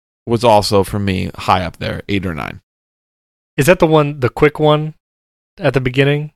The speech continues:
Speaker 2: Or are you talking about the guy
Speaker 1: No,
Speaker 2: who's eating
Speaker 1: that's the,
Speaker 2: pizza?
Speaker 1: that's the, yeah, that's the guy who's, they say he's put on some weight, <laughs> who wears sweatpants.
Speaker 2: That guy, yeah, I mean, he's eight, nine, ten. Like, I really enjoyed him.
Speaker 1: Okay. Gwen Stacy slash Spider-Gwen.
Speaker 2: Yeah, I would say a seven, eight.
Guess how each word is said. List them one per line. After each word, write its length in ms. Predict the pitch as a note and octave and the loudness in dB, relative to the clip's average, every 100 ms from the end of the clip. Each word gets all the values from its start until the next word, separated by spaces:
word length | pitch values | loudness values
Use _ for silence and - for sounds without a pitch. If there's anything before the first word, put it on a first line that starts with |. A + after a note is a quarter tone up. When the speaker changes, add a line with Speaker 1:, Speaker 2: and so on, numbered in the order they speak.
| _ _ _ - | _ _ _ -2
Speaker 2:
Or 100 | B2+ | 0
are 20 | |
you 80 | A#2+ | 2
talking 220 | C3+ A#2+ | 0 0
about 200 | A#2 A2+ | -2 -2
the 60 | |
guy 240 | A2+ A#2 A2+ | -2 0 2
Speaker 1:
No, 140 | B2 | 2
Speaker 2:
who's 100 | A2 | 2
eating 100 | G#2+ | -2
Speaker 1:
that's 80 | A2+ | -4
the, 100 | A2+ | -4
Speaker 2:
pizza? 200 | A2+ G#2 G#2 | -4 -4 -6
Speaker 1:
that's 240 | G2+ A2+ - | -4 -4 -6
the, 180 | F#2+ D#2+ | -8 -6
yeah, 240 | F#2+ C#2+ | -6 -6
that's 140 | G2 | -6
the 80 | A2+ | -4
guy 240 | A2 G2+ G2 | -2 -2 0
who's, 380 | G2 F#2+ - - - | -2 -4 -8 -10 -4
they 120 | G2+ | -4
say 180 | F#2+ F#2 | -4 -6
he's 120 | F#2+ | -4
put 140 | - | -4
on 140 | F#2 F2+ | -4 -8
some 140 | - | -14
weight, 220 | - A1 _ | -14 -16 _
<laughs> 100 | - | -6
who 140 | A2 C3 | 2 4
wears 240 | B2 D#3 | 4 2
sweatpants. 800 | - A#2 A2 - - C2+ - - _ _ _ - C3+ | 0 0 -2 -4 -12 -14 -14 -18 _ _ _ -20 -2
Speaker 2:
That 280 | C#3+ G#3 F3+ | 2 2 2
guy, 200 | C#3 C3+ | 2 2
yeah, 320 | C3 A#2+ A#2 | 0 -2 -2
I 40 | |
mean, 160 | A#2+ A#2+ | -2 0
he's 300 | C#3+ C3+ A#2 - _ _ _ _ - | 2 0 -4 -18 _ _ _ _ 0
eight, 220 | C3 C3 | 0 2
nine, 380 | B2 A#2 A2+ G#2 | 0 0 -2 -4
ten. 280 | A#2+ A2+ | -4 -4
Like, 140 | G#2+ G#2+ | -4 0
I 60 | |
really 300 | A#2+ A#2 A2+ | 2 2 0
enjoyed 320 | G#2 G2+ G2+ F#2+ | -2 -4 -4 -6
him. 160 | F#2+ G2 | -6 -6
Speaker 1:
Okay. 280 | A#2+ - - _ _ - | -6 -8 -12 _ _ -6
Gwen 280 | B2+ C#3+ D3+ | 0 2 0
Stacy 500 | - A2+ G#2 - - | -2 -2 -2 -6 -8
slash 460 | - F#2+ F#2 - - _ | -2 -2 -2 -8 -12 _
Spider-Gwen. 600 | - B2+ A2 G2 G2+ C#2+ F#2+ _ _ _ - | -6 -2 -2 -4 -6 -8 -14 _ _ _ 2
Speaker 2:
Yeah, 140 | A3 | 4
I 40 | |
would 100 | A#3 | 4
say 140 | - G3 | 4 2
a 60 | |
seven, 320 | C#3+ E3+ D3+ C#3 | 2 0 0 -2
eight. 220 | D#3 | -4